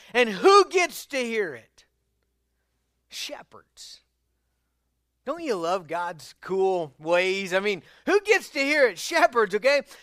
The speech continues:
A handful of guys at the bottom of the socioeconomic ladder who spend their nights living with sheep, all right? That, that's who gets to see this. That's,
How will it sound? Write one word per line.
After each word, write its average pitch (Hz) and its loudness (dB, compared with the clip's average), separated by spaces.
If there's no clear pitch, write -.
A 247 -2
handful 330 0
of 240 4
guys 220 4
at 247 0
the 247 4
bottom 311 6
of 277 2
the 233 0
socioeconomic 247 0
ladder 175 0
who 269 0
spend 320 -2
their 285 2
nights 240 4
living 233 -2
with 190 -2
sheep, 190 -8
all 165 2
right? 220 2
That, 277 -2
that's 320 -2
who 311 2
gets 285 0
to 262 4
see 320 2
this. 240 2
That's, 311 2